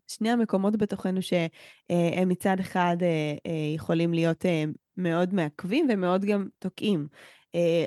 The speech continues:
סליחה, מאוד, מאוד מקדמים ומאוד תוקעים. בשני הכיוונים, אגב, אין אנרגיה שהיא טובה יותר או פחות, גם חשוב לי לשים את זה. אה, זה שאנחנו עושים שיפט, זה מאנרגיה זכרית לא מאוזנת, בשאיפה לאנרגיה זכרית ונקבית מאוזנת יחד. כי אנרגיה זכרית שהיא לא מאוזנת, זה תהיה אנרגיה של,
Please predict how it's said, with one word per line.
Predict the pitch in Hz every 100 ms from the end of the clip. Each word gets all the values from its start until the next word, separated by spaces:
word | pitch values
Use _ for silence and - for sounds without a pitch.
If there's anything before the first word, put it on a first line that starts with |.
| -
סליחה, | - 190
מאוד, | 170 -
מאוד | 196
מקדמים | 208 220 208 254
ומאוד | 208 190
תוקעים. | 196 - 190 160 -
בשני | 180 - 247
הכיוונים, | 262 208 185 165
אגב, | 156 151 151
אין | 190
אנרגיה | 226 208 196
שהיא | 202 185
טובה | 190 196
יותר | 180
או | 180
פחות, | 170 127 202
גם | 208
חשוב | 185 - 185
לי | 165
לשים | 160 175 196
את | 214
זה. | 254 294 - - - -
אה, | 175 170
זה | 170
שאנחנו | 214 190 180
עושים | - 208
שיפט, | - 233 220 -
זה | 180 156 -
מאנרגיה | 185 180 196 208 208 196 165 160
זכרית | 185 - 262
לא | 294 277
מאוזנת, | 269 247 269 302 339 -
בשאיפה | 190 - 190 - 208
לאנרגיה | 202 190 190 190 196 190 - - -
זכרית | 202 214 - 247
ונקבית | 240 208 190 196 208
מאוזנת | 185 180 190 175
יחד. | 180 165 - 160 -
כי | 170 170 165 - _
אנרגיה | 190 202 247 254
זכרית | 202 - 240
שהיא | - 214
לא | 214
מאוזנת, | 220 214 214 269 269
זה | 240 190
תהיה | 208 196
אנרגיה | 196 190 185 202
של, | - 180